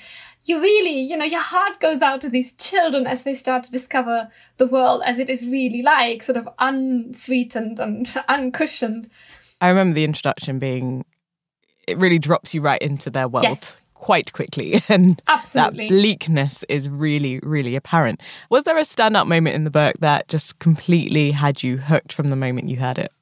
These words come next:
Speaker 1: I mean, there were so many, but I don't really wanna spoiler anything. So I think I will just go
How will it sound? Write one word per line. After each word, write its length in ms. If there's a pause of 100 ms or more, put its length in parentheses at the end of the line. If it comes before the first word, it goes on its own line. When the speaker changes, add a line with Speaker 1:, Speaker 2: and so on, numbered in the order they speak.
Speaker 1:
I 60
mean, 160
there 120
were 240
so 680
many, 380
but 120
I 80
don't 240
really 200
wanna 420 (140)
spoiler 800
anything. 560
So 120
I 120
think 200
I 60
will 100
just 240
go 400